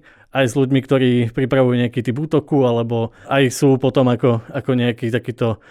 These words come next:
čin začali vykonávať. A to, čo všetkých spája, je naozaj to, že majú pocit, že ich nikto nepočúva, že sú nevidení, že nikoho nezaujímajú oni ako ľudia, nie tie ich názory a postoje, ale oni ako ľudia. A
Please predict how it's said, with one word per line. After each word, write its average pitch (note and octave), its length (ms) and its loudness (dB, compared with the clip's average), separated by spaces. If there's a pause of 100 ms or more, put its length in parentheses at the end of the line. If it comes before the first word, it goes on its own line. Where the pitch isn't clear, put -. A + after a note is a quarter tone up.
čin A#2+ 400 0
začali C3+ 400 -2
vykonávať. D#3 680 0 (260)
A A#2 80 -6
to, E3+ 240 0
čo D#3+ 140 -2
všetkých - 340 -8
spája, A#2 640 -2
je C3 160 -2
naozaj C3+ 400 2
to, B2+ 140 0
že B2+ 120 -2
majú B2+ 220 0
pocit, A#2+ 400 -6
že B2 180 0
ich A#2+ 80 0
nikto B2+ 300 0
nepočúva, A#2 500 -6
že A#2+ 100 -4
sú A#2 140 -8
nevidení, D#3+ 720 0 (520)
že G#2+ 80 -4
nikoho C3+ 400 0
nezaujímajú C3+ 800 2
oni C#3 160 0
ako C3+ 300 -2
ľudia, D3+ 500 0
nie C3 240 0
tie G#2+ 160 -4
ich G2+ 80 -4
názory A2+ 400 -4
a G#2+ 80 -10
postoje, A#2 400 -10 (400)
ale B2 160 -2
oni C#3+ 240 2
ako C#3 220 0
ľudia. C3+ 580 -2
A A#2+ 400 -2